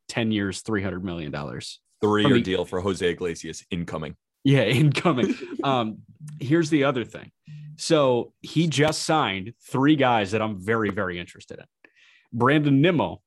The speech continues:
Speaker 1: one. He just signed Nimmo last week. Nimmo is gonna
Speaker 2: Underrated.
Speaker 1: hit the open market after the twenty twenty-two season.
Speaker 2: He's
Speaker 1: So
Speaker 2: good.
Speaker 1: Brandon Nimmo might get a bag.
Speaker 2: He will get a bag.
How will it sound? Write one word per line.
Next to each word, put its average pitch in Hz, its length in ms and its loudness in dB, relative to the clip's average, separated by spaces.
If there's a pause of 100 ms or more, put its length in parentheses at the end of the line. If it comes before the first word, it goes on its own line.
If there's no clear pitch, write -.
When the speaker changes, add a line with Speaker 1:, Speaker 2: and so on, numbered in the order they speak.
Speaker 1:
one. 120 440 0 (160)
He 127 80 -4
just 131 180 -2
signed 120 220 0
Nimmo 123 260 0
last 101 320 -4
week. 131 400 -6
Nimmo 127 400 0
is 92 120 0
gonna 95 160 2
Speaker 2:
Underrated. 113 200 4 (120)
Speaker 1:
hit - 60 -20 (200)
the 117 160 0
open 120 260 0
market 117 500 0 (140)
after 110 240 -2
the 101 100 -8
twenty 98 280 -8
twenty-two 90 400 -6
season. 120 340 0 (400)
Speaker 2:
He's 95 120 -2
Speaker 1:
So 117 60 4
Speaker 2:
good. 98 60 0
Speaker 1:
Brandon 165 240 4
Nimmo 131 480 0
might 123 180 -2
get 104 120 -2
a 92 40 -8
bag. 110 340 -4 (580)
Speaker 2:
He 131 100 -2
will 113 240 2
get 92 140 -2
a - 20 -8
bag. - 300 -8